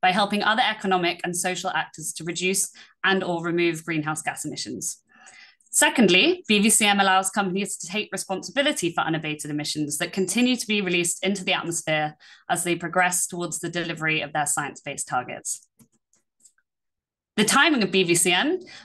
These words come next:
uh, is immediate. We call for companies to take immediate and consistent action to deliver B V C M as they transition to net zero.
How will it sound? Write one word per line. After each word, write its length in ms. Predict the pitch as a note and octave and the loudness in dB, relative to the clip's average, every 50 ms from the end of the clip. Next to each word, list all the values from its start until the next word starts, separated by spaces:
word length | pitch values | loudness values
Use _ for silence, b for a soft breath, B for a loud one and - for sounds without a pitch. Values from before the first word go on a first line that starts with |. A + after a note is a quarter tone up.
| B - | B 0
uh, 240 | F#3+ F#3+ F#3+ F#3+ - - | 2 2 2 2 2 0
is 400 | G3+ G3+ G3 G3 F#3+ - - - | 0 0 0 0 0 -2 -2 0
immediate. 580 | - A3 B3 E4+ F#4 F#4 E3+ D#3+ C3 - - - - | 0 2 4 4 4 2 0 -4 -8 -10 -10 -8 -8
We 100 | G3 F#3 | -8 -8
call 220 | - - C4 B3 | -6 -6 -6 -6
for 140 | A#3 - G#3+ | -4 -6 -6
companies 400 | - A3+ A3 G3 F#3+ G#3 G3 - | -4 -2 -2 -2 -2 -2 -2 -2
to 100 | - F#3+ | -4 -4
take 200 | G#3 G#3+ G3+ - | -4 -4 -4 -2
immediate 560 | F3+ F#3+ G3 G#3+ G#3+ G#3 A3+ B3+ C#4+ - - - | -4 -2 0 0 -2 0 0 0 -2 -2 -2 -4
and 140 | F#3 G3+ F#3 | -4 -4 -4
consistent 500 | F#3 F#3+ - - A#3 A3+ - - A3+ - | -4 -4 -4 -2 -2 -2 -2 -2 -4 -2
action 400 | - F3+ C#3+ - - - F3 E3+ E3+ | -2 -4 -2 -2 -2 -2 -2 -2 -4
to 100 | F3 E3+ | -4 -4
deliver 340 | F#3 F3+ F3+ F3 E3+ E3+ | -2 -2 -2 -2 -2 -4
B 180 | E3 E3+ E3+ D#3+ | -4 -2 -4 -4
V 80 | F3 F3+ | -2 -4
C 200 | - - E3+ D#3 | -4 -2 -2 -2
M 240 | D3 D3 D#3+ F#3+ F#3+ - | -2 -2 -2 -4 -4 -6
as 140 | E3+ E3 - | -6 -4 -4
they 80 | D#3+ D#3 | -4 -6
transition 500 | D#3+ - D#3 D3+ D3+ D3+ D3+ - - D3+ | -4 -2 -2 -2 -2 -4 -6 -6 -6 -8
to 140 | - - D#3 | -6 -4 -4
net 180 | D3 - - | -4 -4 -4
zero. 280 | - C3+ A2+ G#2+ A#2 | -4 -4 -4 -6 -6